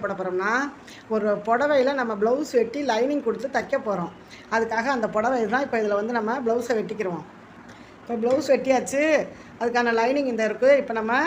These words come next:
எப்படி இந்த லைனிங் நம்ம கட் பண்றது? ஃபஸ்ட்டு லைனிங்கை தான் நான் கட் பண்ணுவேன், அதுக்கப்புறம் தான் மெயின் கிளாத்தை கட் பண்ணுவேன்.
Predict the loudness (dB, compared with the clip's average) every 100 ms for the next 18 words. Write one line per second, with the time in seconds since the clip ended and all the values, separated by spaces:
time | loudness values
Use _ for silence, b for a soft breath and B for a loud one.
0 | -2 B B -6 -4 -2 -2 2 2 2
1 | 0 0 -2 -2 -2 0 0 2 2 0
2 | -2 0 2 2 2 2 2 2 -2 -2
3 | -2 0 0 -2 -4 -2 0 -2 -4 B
4 | B 0 0 2 0 0 -4 -2 0 0
5 | -2